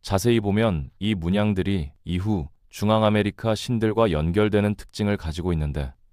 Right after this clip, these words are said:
오른쪽 어깨에는 봄과 재생의 신,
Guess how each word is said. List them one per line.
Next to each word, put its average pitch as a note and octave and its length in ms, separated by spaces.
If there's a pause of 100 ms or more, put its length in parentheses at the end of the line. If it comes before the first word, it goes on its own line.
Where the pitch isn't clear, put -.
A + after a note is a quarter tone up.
(560)
오른쪽 G#2 500
어깨에는 F2+ 760 (180)
봄과 F#2+ 420
재생의 F2 420
신, D#2+ 360